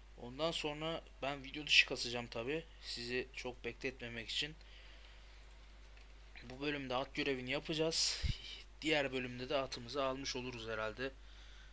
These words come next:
Ya da, e, videoları bazı, e, birkaç video böyle oturdum mu arda arda çekiyorum. Zaten iki, dört, altı tane madalyon da almıştım.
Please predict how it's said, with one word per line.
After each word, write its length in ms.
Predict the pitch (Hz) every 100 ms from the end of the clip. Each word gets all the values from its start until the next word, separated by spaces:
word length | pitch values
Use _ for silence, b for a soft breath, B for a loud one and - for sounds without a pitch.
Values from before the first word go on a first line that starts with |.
| B -
Ya 120 | 117
da, 240 | 120 120 - - -
e, 160 | 117 113
videoları 540 | 123 127 127 131 - - - - - - - - - -
bazı, 300 | 123 123 127 123 117
e, 420 | 117 117 117 113 B B B -
birkaç 340 | 135 143 -
video 180 | 123 131
böyle 160 | 131 135
oturdum 540 | 120 101 117 139 139
mu 160 | 139 135
arda 220 | 131 127
arda 200 | 123 135
çekiyorum. 480 | - 120 123 123 147 - B B B B B B B B - -
Zaten 380 | - 127 123 135
iki, 260 | 123 - 131
dört, 240 | 135 -
altı 280 | 123 131 -
tane 380 | 135 131 131 - - -
madalyon 500 | 123 123 127 127 123
da 60 | 120
almıştım. 560 | 135 139 135 - 139